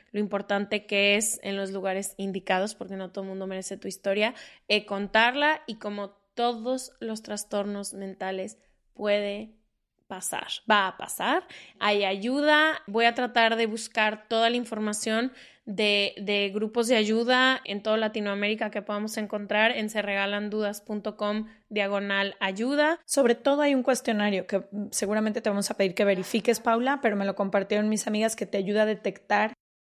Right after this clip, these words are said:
Speaker 1: Sí,
Speaker 2: si es
Speaker 1: claro.
Speaker 2: depresión posparto o no. Y
Speaker 1: No.
Speaker 2: entonces eso ya te ha-, te habilita a pedir ayuda.
Speaker 1: Total, y creo que te vamos a invitar a un live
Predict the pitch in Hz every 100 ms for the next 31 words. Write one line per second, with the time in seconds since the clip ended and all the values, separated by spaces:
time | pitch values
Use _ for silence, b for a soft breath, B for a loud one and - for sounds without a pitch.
0 | _ 226 226 214 196 226 208 196 202 202
1 | - 208 196 202 202 214 190 175 _ 214
2 | 202 190 208 208 208 220 202 202 202 202
3 | 190 - 202 196 220 254 254 226 233 269
4 | - 196 180 190 202 202 - 240 240 233
5 | 226 226 233 240 226 220 233 226 226 233
6 | 240 254 226 220 220 220 226 254